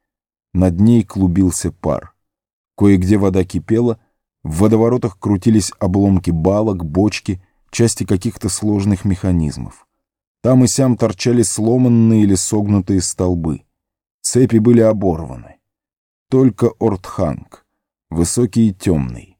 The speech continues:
нетронутым вздымался над этим хаосом разрушений. У его подножия плескались волны.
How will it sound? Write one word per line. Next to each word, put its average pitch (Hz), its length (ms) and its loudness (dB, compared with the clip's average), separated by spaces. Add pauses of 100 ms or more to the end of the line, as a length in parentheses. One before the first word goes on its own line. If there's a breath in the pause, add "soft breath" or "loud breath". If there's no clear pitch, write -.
(360)
нетронутым 98 760 0
вздымался 95 640 0
над 90 180 0
этим 87 240 0
хаосом 90 640 -4
разрушений. 82 800 -6 (600)
У 85 80 -2
его 92 240 4
подножия 92 560 -2
плескались 82 640 -6
волны. 60 500 -10